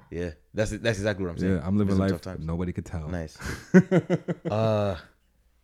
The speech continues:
Speaker 1: after Take Out Three, man, we were,
Speaker 2: Mm-hmm.
Speaker 1: we were supposed to take just a, a tiny little break.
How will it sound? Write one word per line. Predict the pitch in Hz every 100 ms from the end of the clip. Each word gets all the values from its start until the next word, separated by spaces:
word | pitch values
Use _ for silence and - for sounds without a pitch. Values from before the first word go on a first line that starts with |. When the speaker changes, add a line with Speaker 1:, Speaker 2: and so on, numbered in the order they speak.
| _ _ -
Speaker 1:
after | 101 101
Take | 101 98
Out | 92
Three, | 95 107
man, | 92 92 90 85
we | 85 101
were, |
Speaker 2:
Mm-hmm. | 95
Speaker 1:
we | 107
were | 107
supposed | 98 110
to | 101
take | 110 98
just | 98 92
a, | 92 85 87
a |
tiny | 82 - 101 107
little | 95 95
break. | 82 92 -